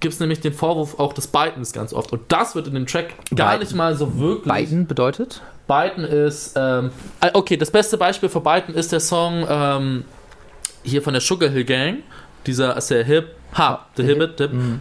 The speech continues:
Speaker 1: Da wird im Text gesagt, „And never let the other M C steal your rhymes.“
Speaker 2: Mhm.
Speaker 1: Witzigerweise hat er die Zeile aber von jemandem geklaut.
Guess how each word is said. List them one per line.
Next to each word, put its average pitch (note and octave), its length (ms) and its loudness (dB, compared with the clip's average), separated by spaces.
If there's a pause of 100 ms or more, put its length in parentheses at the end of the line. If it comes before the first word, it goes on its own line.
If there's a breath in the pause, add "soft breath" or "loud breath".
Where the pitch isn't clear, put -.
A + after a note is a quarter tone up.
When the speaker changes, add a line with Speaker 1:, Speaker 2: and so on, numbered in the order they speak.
Speaker 1:
Da F3 240 2
wird F#3 180 0
im A#3 220 0 (180)
Text - 440 -2
gesagt, D3 500 0
„And C#3+ 160 -4
never F3 440 2
let D3+ 280 2
the D3 140 4 (200)
other D3+ 380 2
M C#3+ 160 0
C D#3 180 -2
steal D#3+ 500 0
your C3 240 2
rhymes.“ A2+ 560 -2 (140)
Speaker 2:
Mhm. A#2+ 300 0 (460 soft breath)
Speaker 1:
Witzigerweise F3+ 600 2
hat C3 100 -2
er C3 60 -4
die A#2+ 80 -10
Zeile C#3 260 2
aber A#2 140 -2
von A#2+ 120 -4
jemandem A2+ 240 -4
geklaut. G2+ 440 -6